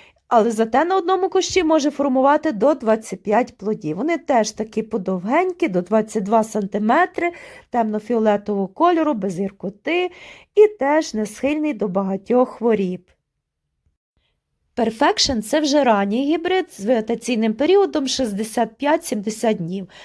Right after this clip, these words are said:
Рослина потужна, середньоросла, теж стійка до вірусних захворювань. Баклажани виростають довжину до вісімнадцять-двадцять сантиметрів.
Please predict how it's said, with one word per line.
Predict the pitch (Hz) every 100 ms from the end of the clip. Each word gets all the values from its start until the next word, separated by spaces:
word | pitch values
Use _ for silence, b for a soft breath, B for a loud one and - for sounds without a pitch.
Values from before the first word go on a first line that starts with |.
| B B
Рослина | 247 262 - 233 202
потужна, | 190 170 - - 330 349 285 277
середньоросла, | 269 196 208 185 190 190 269 320 330 - 285 285 B B B B -
теж | 277 -
стійка | - 240 240 214
до | 214
вірусних | 233 208 208 190 175
захворювань. | 180 - 196 262 359 370 302 330 320 B B B
Баклажани | 302 339 349 302 269 233
виростають | 226 247 240 247 208 180
довжину | 233 208 220 202 196
до | 440
вісімнадцять-двадцять | 320 - - 202 254 370 359 294 190 196 294 349 339 311
сантиметрів. | 320 262 294 262 277 269 247